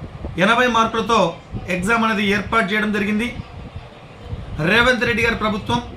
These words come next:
క్యాలెండర్ కట్టుబడి ఉంది అని చెప్పడానికి ఇదొక నిదర్శనం. అదేవిధంగా ల్యాబ్ టెక్నీషియన్ కోర్సు, ఎవరైతే ఎంఎల్టీ కోర్సు కావచ్చు,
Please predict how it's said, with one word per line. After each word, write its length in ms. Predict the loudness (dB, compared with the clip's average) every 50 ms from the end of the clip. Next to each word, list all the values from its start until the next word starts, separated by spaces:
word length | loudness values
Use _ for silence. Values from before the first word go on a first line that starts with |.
| -16 -16 -16 -14 -8 -2
క్యాలెండర్ 520 | 0 4 4 4 4 4 2 -2 -4 -4 -4 -2 -2
కట్టుబడి 520 | -2 -2 -2 -2 0 2 2 2 0 -4 -8 -12 -8 -4
ఉంది 300 | -2 -2 0 2 2 2
అని 120 | 2 2
చెప్పడానికి 760 | 0 -2 -2 2 2 4 4 4 2 0 0 0 0 -2 -2 -6 -12 -16 -16 -18 -18 -18 -10 -6
ఇదొక 240 | -2 -2 -2 0 0
నిదర్శనం. 480 | 0 0 2 0 0 -2 -4 -8 -8 -10 -12 -16 -20 -18 -18 -18 -16 -16 -16 -16 -16 -18 -20 -16 -14 -14 -14 -14 -8 -6
అదేవిధంగా 640 | -2 0 2 2 2 2 0 2 2 2 0 0 -4 -12 -16 -18 -18 -16 -12 -6 -2
ల్యాబ్ 340 | 2 6 6 6 6 4 0
టెక్నీషియన్ 480 | -4 -6 -6 -6 -6 -6 -4 -4 -4 -4
కోర్సు, 480 | -4 -2 -2 -2 -2 -2 -4 -4 -4 -6 -10 -16 -18 -18 -16 -14 -4 -2
ఎవరైతే 580 | 0 2 2 2 2 2 2 2 2 2 2
ఎంఎల్టీ 400 | 2 0 0 0 0 0 0 -2
కోర్సు 320 | -4 -2 -2 -2 -2 -2 -2
కావచ్చు, 540 | -2 0 0 0 -2 0 -2 -2 -2 -2